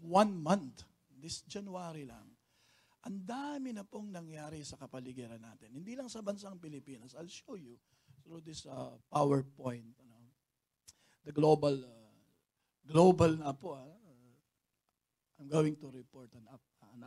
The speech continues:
updated, uh, but, uh, of course, uh, uh, hindi po ito official, ah, pero siyempre, kinuha-kuha rin po natin yan sa mga,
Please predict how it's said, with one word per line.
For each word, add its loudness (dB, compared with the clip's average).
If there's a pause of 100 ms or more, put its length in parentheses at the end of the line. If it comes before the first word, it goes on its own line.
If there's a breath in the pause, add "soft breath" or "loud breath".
updated, 2
uh, -20 (560 loud breath)
but, 0
uh, -2
of -8
course, 2
uh, -6 (800 loud breath)
uh, -14
hindi -4
po -4
ito -4
official, 0
ah, -4
pero -14
siyempre, -20
kinuha-kuha -2
rin -4
po -18
natin -14
yan -18 (720 soft breath)
sa -4
mga, -2